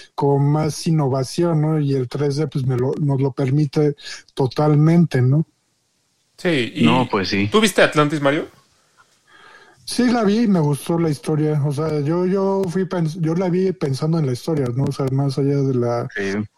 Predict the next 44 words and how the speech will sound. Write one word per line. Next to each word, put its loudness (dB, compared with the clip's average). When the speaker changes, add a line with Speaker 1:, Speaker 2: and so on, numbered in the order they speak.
Speaker 1:
de 2
la 2
animación, 0
este, -2
la 0
disfruté -2
mucho. 0
O 0
sea, 0
sí -4
me 2
gustó. -4
Speaker 2:
La, -2
la 2
verdad, 4
yo -2
Speaker 3:
Sí, -2
Speaker 2:
me 0
Speaker 3:
está -4
muy 6
Speaker 2:
acuerdo, 2
Speaker 3:
raro. -6
Speaker 2:
yo -6
me -4
acuerdo -2
de, 2
de, 0
de 0
Atlantis, -4
que -10
sí -2
me 4
gustó 2
en 2
su -4
momento -2
y -2
sí -4
se 0
me 4
antojaba 2
verla 2
y -4
todo. -4